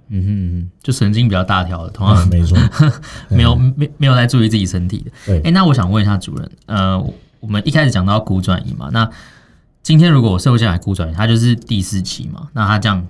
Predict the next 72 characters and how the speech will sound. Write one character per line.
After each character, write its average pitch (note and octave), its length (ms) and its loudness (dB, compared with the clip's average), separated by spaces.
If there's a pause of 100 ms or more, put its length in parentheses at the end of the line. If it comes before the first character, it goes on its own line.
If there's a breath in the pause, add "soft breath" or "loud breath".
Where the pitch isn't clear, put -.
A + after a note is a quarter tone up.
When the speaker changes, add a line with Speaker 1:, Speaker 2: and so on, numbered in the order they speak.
Speaker 1:
它 G2+ 200 -6
可 - 160 -6
以 E2 140 -8 (180)
再 G#2+ 120 -4
活 E2+ 160 -8
多 E2 200 -12
久？ - 120 -14 (480)
就 G#2 140 -6
是 G#2+ 60 2
如 A2 140 2
果 F#2 340 -2 (220)
没 B2 100 0
有 A#2 120 2
治 A#2 160 -4
疗 E2 280 -6
跟 F#2+ 360 -4
治 - 160 -8
疗， G2 340 -12
它 G#2 80 -8
大 G2+ 80 -2
概 G2 140 -2
都 G2 140 -8
可 F2+ 140 -8
以 E2 40 -8
再 E2+ 160 -6
活 - 160 -12
多 - 160 -16
久？ - 140 -20 (880 soft breath)
Speaker 2:
呃， A2 300 6
射 G#3 220 4
护 F#3+ 100 6
腺 E3+ 220 4
癌 G#2+ 100 6
的 A2 80 6
骨 A#2 280 2
转 G2+ 200 2
移 E2+ 380 -2 (320)
听 E3 180 2
起 G2 120 2
来 F2+ 180 4 (140)
其 G#2+ 160 0
实 G2 160 2
是 G#2+ 100 4
蛮 F#2+ 240 4 (100)
恐 D#2+ 240 -2
怖 G2 220 -10
的 D#2+ 100 -14
啦， D2+ 160 -6
吼。 D#2+ 300 -4 (160)
Speaker 1:
嗯。 G2+ 220 -6
Speaker 2:
不 C3 80 -6
过 E3 160 4
其 - 180 -2
实 A2+ 420 2 (600)
这 E3 100 -2
个 A#2 100 4
也 G2 140 2
蛮 F#2+ 180 2
特 A#2 160 4
别， F#2+ 160 2
就 G#2 120 -2
是 G#2 320 0
它 B2 160 0
跟 C3 360 -2
其 G2+ 240 -2
他 A#2 160 2
的 G2+ 200 0
癌 G2 180 0
症 G#2+ 220 0
来 G2 180 4
比， E2 320 -8
吼， D2 180 -10